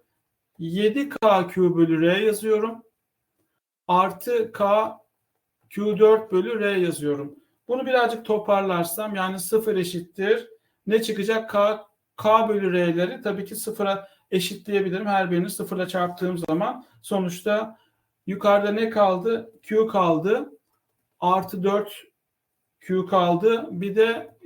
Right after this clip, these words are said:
Q dört kaldı. Bunların neye eşit olduğunu biliyorum. Sıfıra eşit olduğunu biliyorum. Q dördü yalnız bırakırsam eksi beş Q etti.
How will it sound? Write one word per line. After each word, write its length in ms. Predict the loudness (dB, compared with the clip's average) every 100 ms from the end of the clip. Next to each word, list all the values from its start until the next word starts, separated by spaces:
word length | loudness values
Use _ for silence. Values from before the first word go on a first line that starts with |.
| -16
Q 80 | -12 -6
dört 240 | -4 -4 0
kaldı. 320 | 2 2 -2
Bunların 440 | -4 -4 -6 -8 -18 _ _
neye 300 | -4 0 2
eşit 260 | 0 -2 0
olduğunu 500 | 2 4 6 6 4
biliyorum. 360 | 2 2 0
Sıfıra 360 | -2 -2 -2 -2
eşit 200 | -2 -2
olduğunu 360 | -2 2 2
biliyorum. 420 | 2 0 -2 -4 -14 _ _ _
Q 260 | -6 -2
dördü 320 | 4 4 2 -2
yalnız 480 | -4 -4 -4 -4
bırakırsam 760 | -2 -2 -2 -6 -4 -4 -4 -8 _ _ -4
eksi 420 | -4 -4 -8 -2
beş 300 | 2 2 0
Q 200 | -2 0
etti. 540 | 0 -4 -4 -4 -4